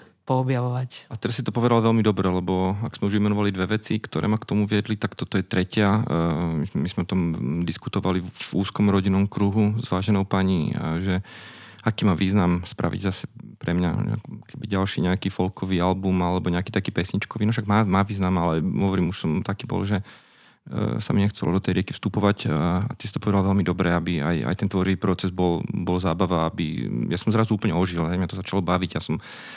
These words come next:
Speaker 2: chodil domov, ja som sa tešil, ja som ten pocit nezažil už neviem ako dlho a doteraz ho mám, je to fantastické, teším sa na to, aj keď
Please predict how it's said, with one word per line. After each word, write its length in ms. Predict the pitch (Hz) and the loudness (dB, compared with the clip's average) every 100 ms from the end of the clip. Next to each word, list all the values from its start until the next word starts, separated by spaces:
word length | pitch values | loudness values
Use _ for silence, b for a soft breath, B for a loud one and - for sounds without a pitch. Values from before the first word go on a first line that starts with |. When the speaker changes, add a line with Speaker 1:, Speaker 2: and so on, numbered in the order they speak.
| B | B
Speaker 2:
chodil 280 | - 101 90 | -4 0 2
domov, 160 | 90 90 | 2 2
ja 100 | 85 | 2
som 100 | 104 | 0
sa 120 | 92 | -2
tešil, 320 | - - - | -2 -4 -2
ja 40 | 87 | -2
som 120 | - | -2
ten 120 | 90 | -2
pocit 200 | 90 90 | -2 0
nezažil 320 | 87 87 87 | 0 2 0
už 320 | 85 82 - - - | -2 -4 -10 -14 -10
neviem 320 | - 82 82 | -4 -2 -2
ako 180 | 82 - - | -2 -4 -2
dlho 220 | 87 92 87 | 0 2 2
a 80 | 85 B B B B B B | 0 B B B B B B
doteraz 360 | - - 95 92 | 0 2 2 2
ho 80 | 98 | 4
mám, 180 | 104 85 | 4 2
je 120 | - | 0
to 40 | |
fantastické, 520 | 95 98 98 90 - | 0 0 -2 -4 -2
teším 280 | 95 98 107 | 0 2 2
sa 120 | 95 95 | 2 2
na 120 | 90 | 2
to, 320 | - 90 87 | 0 0 0
aj 80 | |
keď 100 | 90 | -2